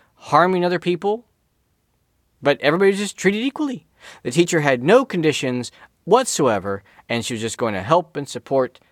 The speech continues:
every single student, and they would all be treated the same. It would be a joke, an absolute joke.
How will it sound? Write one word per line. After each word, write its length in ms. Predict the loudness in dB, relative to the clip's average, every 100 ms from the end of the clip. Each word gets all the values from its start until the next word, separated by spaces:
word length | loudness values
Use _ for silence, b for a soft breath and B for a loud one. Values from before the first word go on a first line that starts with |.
| _ _ 2
every 460 | 4 4 -2 -4
single 520 | -4 -4 0 0 0 -6
student, 460 | _ -4 0 2 0
and 80 | 0
they 60 |
would 80 | 0
all 340 | 4 6 6 4
be 120 | 0
treated 320 | -2 -4 -4
the 80 | -6
same. 540 | -4 -2 -2 -6 -10 -14 _ _ _ _ _ _ _ _ _ _
It 0 |
would 100 | -6
be 40 | -6
a 20 |
joke, 540 | 0 0 0 -12 -20 _ _ _ _ _
an 100 | 2
absolute 460 | 4 2 -2 -6 -6
joke. 420 | -6 -8 -10 -18